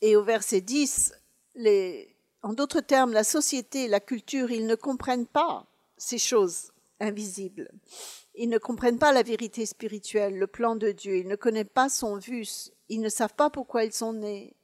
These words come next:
Ils ne savent pas ce que Dieu fait. Mais au verset dix, il dit, « Dieu nous les a révélés par l'Esprit, car l'Esprit sonde tout, même les profondeurs de Dieu. » Cela nous ramène directement à notre point de départ, les choses profondes de Dieu. Quand,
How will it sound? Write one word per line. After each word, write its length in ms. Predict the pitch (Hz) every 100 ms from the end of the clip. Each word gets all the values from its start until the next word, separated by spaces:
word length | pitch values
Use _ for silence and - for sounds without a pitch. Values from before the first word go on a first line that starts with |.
| _
Ils 140 | 214 220
ne 80 | 226
savent 280 | - 208
pas 300 | _ 254 247
ce 200 | 233 -
que 180 | 233 -
Dieu 300 | 220 180 233
fait. 480 | 220 - 269 233 - _ _ _ _ _ _ _
Mais 100 | 196
au 60 | 233
verset 420 | 226 214 - 202 _
dix, 580 | 180 285 277 - - -
il 140 | 226
dit, « 180 | 226 233
Dieu 240 | 220 254
nous 140 | 285 254
les 200 | 233 214
a 80 | 214
révélés 480 | 226 208 226 240
par 220 | 254 208 214
l'Esprit, 520 | 214 - - 311 269
car 160 | 214
l'Esprit 400 | 208 214 - -
sonde 340 | 285 - 262 226 _
tout, 200 | 330 359
même 360 | 226 269 277 226
les 80 |
profondeurs 760 | 226 - 311 - 285 254 262 254
de 120 | 240
Dieu. » 460 | 233 311 302 180 240 _ _ _ _ _ _
Cela 360 | - 269 269 330
nous 120 | 320
ramène 380 | 240 226 247 269
directement 580 | 269 294 285 277 254 254
à 40 |
notre 280 | 233 214 -
point 360 | 214 - 262 254
de 100 | 208
départ, 640 | 185 208 - 233 202 196
les 160 | 196
choses 280 | 214 - 247
profondes 400 | - 233 - 247
de 100 | 226
Dieu. 220 | 208 233 247
Quand, 320 | - 339 381